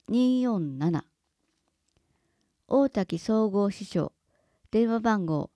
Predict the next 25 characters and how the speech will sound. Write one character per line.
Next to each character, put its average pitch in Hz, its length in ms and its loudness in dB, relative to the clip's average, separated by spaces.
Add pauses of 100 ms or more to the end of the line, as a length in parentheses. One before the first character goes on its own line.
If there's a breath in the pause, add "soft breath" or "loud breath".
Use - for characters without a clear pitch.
(160)
八 262 380 0
二 262 320 2
の 160 240 0 (480)
六 214 280 0
七 269 360 2 (100)
四 202 240 2
八。 - 460 -8 (3000)
緑 285 400 4
の 170 180 0
募 160 160 -2
金 170 400 -2
運 180 220 -2
動、 139 260 -4 (1040)
二 269 140 2
十 214 300 2
六 160 300 -2
万 208 280 0 (280)
六 180 240 -2
千 254 380 0
三 247 340 -2
百 180 300 -2
八 170 320 -2
十 226 260 2
七 208 300 -2
円。 147 240 0